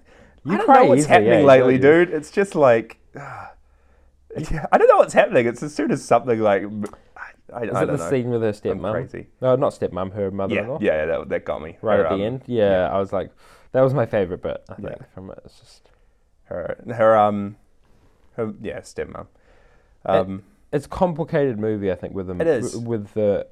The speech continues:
Speaker 1: emotional side of it.
Speaker 2: Yeah.
Speaker 1: It's difficult to sort of, I think that's kind of why I, I say that that's my theory for the movie, is because it's, it is a difficult thing for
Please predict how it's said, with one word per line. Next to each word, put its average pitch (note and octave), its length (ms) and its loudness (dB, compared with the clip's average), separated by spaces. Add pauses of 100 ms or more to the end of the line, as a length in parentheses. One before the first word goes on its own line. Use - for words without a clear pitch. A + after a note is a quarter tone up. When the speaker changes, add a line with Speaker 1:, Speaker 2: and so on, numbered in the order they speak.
(120)
Speaker 1:
emotional A#2 640 -2
side D2+ 320 -8
of D2+ 80 -10
it. D#2 100 -6
Speaker 2:
Yeah. D3 160 2
Speaker 1:
It's F2 80 -12
difficult G#2+ 520 -8
to G2+ 140 -8
sort G2 220 -10
of, F2+ 100 -14 (540)
I - 80 -12
think - 320 -6 (1200)
that's C#3 260 2
kind D3+ 200 -2
of C3+ 80 -2
why A#2+ 240 6
I, G#2 200 2
I - 20 -4
say A2 180 -6
that G2 120 -4
that's G#2+ 260 -4
my G2 240 -4
theory F#2+ 560 -6
for F2+ 240 -10
the F2 80 -8
movie, F2 320 -8
is F2 80 -12
because A#2 320 -14
it's, - 220 -14 (260)
it B2 80 -4
is B2 100 -4
a B2 80 -4
difficult B2 640 -4
thing G#2+ 260 -6
for G2 340 -6